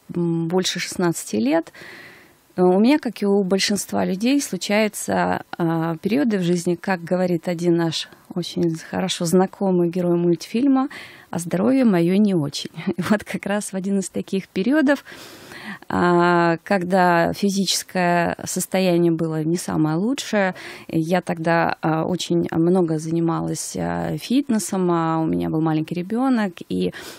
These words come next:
а, напряжённая умственная работа в офисе дала о себе знать.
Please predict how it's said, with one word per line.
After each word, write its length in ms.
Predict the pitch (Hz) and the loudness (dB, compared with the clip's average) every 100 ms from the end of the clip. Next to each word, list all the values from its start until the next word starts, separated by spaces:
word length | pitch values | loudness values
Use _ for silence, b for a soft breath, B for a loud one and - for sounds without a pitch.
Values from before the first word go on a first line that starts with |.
| B | B
а, 140 | 165 | 2
напряжённая 540 | 165 170 196 190 180 175 | 2 4 2 2 4 4
умственная 480 | 175 - - 170 | 2 0 -2 0
работа 400 | 165 180 269 302 | 0 -2 -2 -2
в 60 | 190 | -2
офисе 460 | 214 - - 185 180 | -4 -4 -8 -6 -6
дала 280 | 175 180 196 | -2 0 0
о 60 | |
себе 300 | 190 180 175 | -2 -4 -8
знать. 380 | 170 170 160 156 | -8 -8 -8 -10